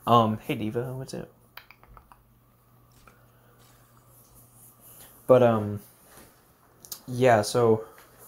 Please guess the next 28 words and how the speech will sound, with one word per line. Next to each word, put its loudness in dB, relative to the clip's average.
then, -4
um, -4
when -6
they -2
gear -2
up -6
to -12
fight, -4
Superman's -4
back, 4
and, -8
uh, -2
they're, -6
they're -4
gearing -6
up -6
to -10
fight, -4
uh, -4
Steppenwolf. -4
So, 0
damn -4
it! -6
All 4
right, 4
so, -4
like, -4
um, -10